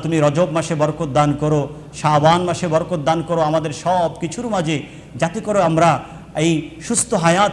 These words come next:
নিয়ে রমজান পর্যন্ত পৌঁছতে পারি এবং রমজানের প্রত্যেকটি রোজা রেখে আপনার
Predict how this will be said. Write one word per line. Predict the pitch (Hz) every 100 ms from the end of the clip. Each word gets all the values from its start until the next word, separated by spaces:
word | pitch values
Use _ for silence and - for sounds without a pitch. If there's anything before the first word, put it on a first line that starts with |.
| 165
নিয়ে | 190 160
রমজান | 175 165 175 151
পর্যন্ত | 175 143 165 156
পৌঁছতে | 175 240 240 202
পারি | 180 160 131 - -
এবং | 156 165 160
রমজানের | 156 170 160 170 160 127 - -
প্রত্যেকটি | 190 196 208 208
রোজা | 170 160 180
রেখে | 165 165 156 - - -
আপনার | 147 170